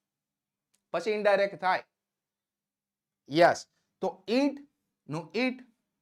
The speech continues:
is નું શું થઈ જાય? Am, is, are નું was, were થઈ જાય. તમને ખબર હશે. યસ, તો is સાથે આવશે was.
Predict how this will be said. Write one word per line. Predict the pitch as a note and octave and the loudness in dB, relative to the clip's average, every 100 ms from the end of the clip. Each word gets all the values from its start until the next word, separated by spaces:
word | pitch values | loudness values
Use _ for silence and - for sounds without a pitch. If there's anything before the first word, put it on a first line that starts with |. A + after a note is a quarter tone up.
| _ _ _ - A3 | _ _ _ -8 -2
is | C4+ B3 C4+ | 2 2 2
નું | C#4 | -2
શું | C#4 C#4 | -2 0
થઈ | A#3+ | 0
જાય? | A#3 A#3+ G3 | 2 0 0
Am, | A#3 | 0
is, | A3+ | 6
are | A#3 | 6
નું | A#3 A3 | 6 4
was, | A3 G#3+ | 4 4
were | A#3 G#3+ | 0 0
થઈ | |
જાય. | A3 | 0
તમને | G#3 G#3+ G#3+ | 0 -2 -4
ખબર | A3 A3+ A3 | 0 0 0
હશે. | G#3+ F3 | -2 0
યસ, | F#3+ F3+ | 2 2
તો | D#3+ - G3 | 0 -10 -4
is | B3 | -4
સાથે | G#3+ - G3+ G3 G3 | -4 -2 0 2 0
આવશે | D#3 D#3 | 0 -4
was. | C3 C#3+ G3 G#3+ | -6 4 6 4